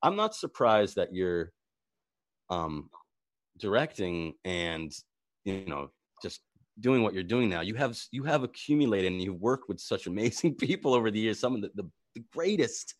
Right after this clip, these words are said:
talents over the years. And you have all of this amazing knowledge. And I'm so happy that you're, you know, continuing. Like, what, what else are you, what else are you directing now besides the Goldberg?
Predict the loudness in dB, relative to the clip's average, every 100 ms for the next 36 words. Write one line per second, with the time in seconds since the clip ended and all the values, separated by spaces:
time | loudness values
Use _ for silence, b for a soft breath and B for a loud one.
0 | b b b b b b _ 2 6 6
1 | 6 2 -8 -12 -4 -2 0 0 0 0
2 | -4 -6 -2 0 0 0 2 2 2 2
3 | 4 2 0 -2 -2 2 2 0 -2 0
4 | 0 0 0 -4 -4 -10 -18 _ _ _
5 | _ -4 0 0 0 0 0 2 2 0
6 | 0 0 0 -2 -2 -2 -4 -10 _ _
7 | -6 -4 -8 -14 -20 _ -12 -8 -2 0
8 | 0 -2 -4 0 2 2 4 4 2 0
9 | -2 -2 -2 2 4 2 0 0 0 0
10 | -2 -2 -4 -8 -14 -16 _ _ _ -14
11 | -12 -12 -18 _ _ _ _ -10 0 0
12 | 0 -6 -8 -10